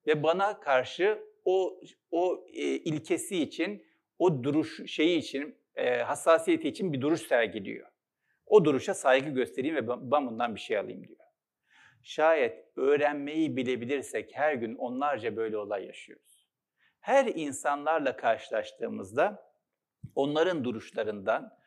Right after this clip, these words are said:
onların hayata bakışlarından bir şeyler öğrenebiliriz. Yeter ki öğrenebilelim, yeter ki görebilelim. Yeter ki fark edebilelim, yeter ki almaya açık olabilelim. Dolayısıyla baktığımızda hikayemizden neleri öğrendiğimiz,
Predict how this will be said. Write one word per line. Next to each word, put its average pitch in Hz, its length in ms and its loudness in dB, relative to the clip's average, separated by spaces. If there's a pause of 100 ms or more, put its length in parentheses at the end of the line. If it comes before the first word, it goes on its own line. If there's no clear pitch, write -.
(240)
onların 143 420 -2
hayata 131 520 0
bakışlarından 117 840 -4 (300)
bir 135 100 -4
şeyler 156 540 0 (100)
öğrenebiliriz. 135 840 0
Yeter 120 360 0
ki 131 80 -2
öğrenebilelim, 104 560 -4
yeter 131 320 -2
ki 123 100 -6
görebilelim. 104 540 -6 (420)
Yeter 160 360 6
ki 160 80 -4
fark 123 300 2
edebilelim, 107 540 -4
yeter 135 340 0
ki - 100 -4
almaya 123 380 2
açık - 280 -6
olabilelim. 101 520 -6 (400)
Dolayısıyla 180 500 2
baktığımızda 160 840 4
hikayemizden 170 920 -2
neleri 175 300 4
öğrendiğimiz, 123 880 2